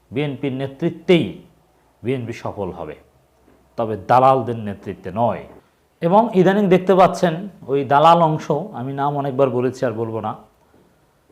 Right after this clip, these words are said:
তারা তেমন লাইমলাইটে আসছে না, খুব কম কথাবার্তা বলছে,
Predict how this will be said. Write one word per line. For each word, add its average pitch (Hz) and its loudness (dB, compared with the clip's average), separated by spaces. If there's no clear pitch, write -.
তারা 170 8
তেমন 185 4
লাইমলাইটে 175 4
আসছে 143 0
না, 87 -8
খুব 233 -2
কম 185 6
কথাবার্তা 143 0
বলছে, 90 -10